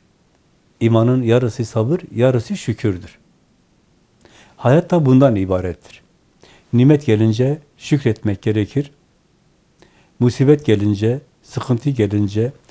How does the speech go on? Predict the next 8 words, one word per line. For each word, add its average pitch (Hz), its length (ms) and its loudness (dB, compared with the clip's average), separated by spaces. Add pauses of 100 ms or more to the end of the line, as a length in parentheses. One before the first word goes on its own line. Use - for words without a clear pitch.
(380)
darlık 120 360 2
gelince, 104 400 0
yoksulluk 123 680 0
gelince, 104 500 -2
fakirlik 135 520 -2
gelince 104 520 -2 (680)
sabretmek 131 640 0
gerekir. 90 460 -6